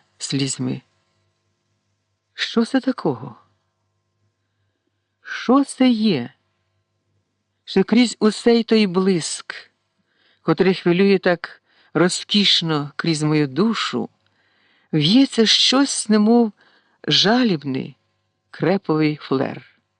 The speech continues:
І що я, помимо того, що в моїх жилах пливе кров Будучини, не маю Будучини, не маю в житті своїм полудня.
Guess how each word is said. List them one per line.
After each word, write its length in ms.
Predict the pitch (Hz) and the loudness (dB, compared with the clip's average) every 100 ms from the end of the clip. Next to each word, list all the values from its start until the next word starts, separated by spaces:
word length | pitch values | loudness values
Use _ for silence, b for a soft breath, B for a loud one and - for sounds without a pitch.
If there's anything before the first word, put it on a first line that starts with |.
| _ _ _ _ _ _ _ _ _ _ _ _ _ | _ _ _ _ _ _ _ _ _ _ _ _ _
І 120 | 147 | 0
що 280 | - - 147 | 0 0 0
я, 200 | 147 143 | 0 0
помимо 420 | 151 143 143 139 | 0 0 2 0
того, 540 | - 151 190 143 131 - _ _ _ _ _ _ _ _ | 0 0 0 -2 -10 -16 _ _ _ _ _ _ _ _
що 220 | - - | -2 2
в 40 | 160 | 2
моїх 240 | 165 165 | 4 4
жилах 380 | 151 190 180 175 | 4 4 2 0
пливе 340 | - 170 175 | -2 0 0
кров 440 | 170 - 165 170 156 _ _ _ _ | -2 -2 0 0 -2 _ _ _ _
Будучини, 1000 | 139 151 139 214 240 - 139 127 120 143 - _ _ _ _ _ _ _ | -2 0 2 2 2 0 -2 -4 -6 -8 -16 _ _ _ _ _ _ _
не 160 | 156 165 | 0 2
маю 380 | 175 226 220 170 | 2 4 4 2
Будучини, 840 | 147 135 135 127 - 135 120 - - _ _ _ _ _ _ _ _ _ _ _ _ _ _ - | 0 -2 -2 -2 -2 -4 -8 -12 -20 _ _ _ _ _ _ _ _ _ _ _ _ _ _ 0
не 160 | 180 | 2
маю 260 | 208 240 240 | 4 4 2
в 20 | |
житті 320 | 214 220 240 | 2 0 -2
своїм 600 | 233 180 185 180 180 170 170 _ _ _ _ _ _ | -2 -2 0 0 -2 -4 -10 _ _ _ _ _ _
полудня. 720 | 165 156 127 113 107 - | 0 2 0 -2 -6 -8